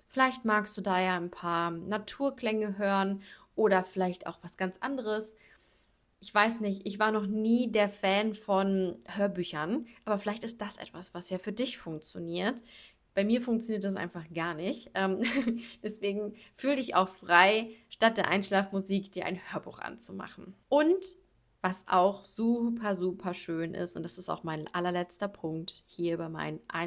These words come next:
hundert Microhabits, den Gua Sha zu benutzen. Der Gua Sha ist, hat so ein, ja, ist eine Gesichtsmassage durch ein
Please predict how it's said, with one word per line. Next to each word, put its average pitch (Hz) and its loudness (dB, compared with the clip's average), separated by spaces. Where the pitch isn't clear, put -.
hundert 196 -4
Microhabits, 165 -2
den 220 4
Gua 226 6
Sha - -4
zu - -6
benutzen. - -6
Der 202 0
Gua 247 0
Sha 240 0
ist, 208 -2
hat 202 -4
so - 0
ein, 208 -2
ja, 180 -4
ist 190 -2
eine 220 0
Gesichtsmassage 202 0
durch 214 -2
ein 180 -2